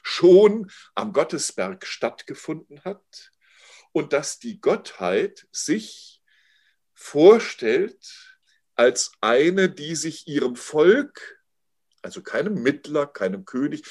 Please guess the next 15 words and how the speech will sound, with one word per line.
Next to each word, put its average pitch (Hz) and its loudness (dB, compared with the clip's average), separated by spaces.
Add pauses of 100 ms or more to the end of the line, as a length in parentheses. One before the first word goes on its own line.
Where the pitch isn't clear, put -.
ihrem 120 -2
Volk - 2
zuwendet 156 -14 (1500)
und 208 2 (160)
ihre 165 2
Identität 147 -4 (100)
darin 123 0
zeigt, - -4
dass - -6
sie 151 -12
sich 147 -12
als 127 -6
befreiende 139 -6
Gottheit - -6
offenbart. - -14